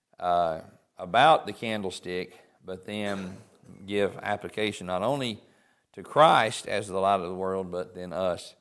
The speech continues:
we, as the children of God, as the light of the world as well. All right, let's begin reading in verse number thirty-one. "And thou shalt make a candlestick of pure gold, of beaten work shall the candlestick be made."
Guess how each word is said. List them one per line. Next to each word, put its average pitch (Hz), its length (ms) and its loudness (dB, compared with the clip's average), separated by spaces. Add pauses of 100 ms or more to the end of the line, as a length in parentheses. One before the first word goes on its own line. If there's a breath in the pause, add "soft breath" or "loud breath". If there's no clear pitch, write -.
(120)
we, 95 460 -6 (540)
as 85 140 -20
the 82 100 -16
children 90 360 -6
of 85 120 -12
God, 107 320 2
as 82 120 -8
the 90 60 -6
light 90 160 0
of 82 80 -4
the 82 60 -8
world 85 280 -6
as 90 60 -12
well. 104 300 0 (520 soft breath)
All 107 80 -4
right, 110 80 4
let's 92 80 -2
begin 113 320 -6
reading 113 220 0
in 107 60 -6
verse 101 200 -4
number 95 160 -10
thirty-one. 95 640 -4 (400 soft breath)
"And 110 100 -10
thou 151 160 4
shalt 147 240 2
make 151 240 2
a 123 60 -8
candlestick 156 720 0
of 113 160 -6
pure 143 320 2
gold, 113 460 6
of 90 240 -2
beaten 135 500 -2
work 113 320 6
shall 107 240 4
the 98 100 -4
candlestick 104 840 -4
be 101 160 -4
made." 98 640 -4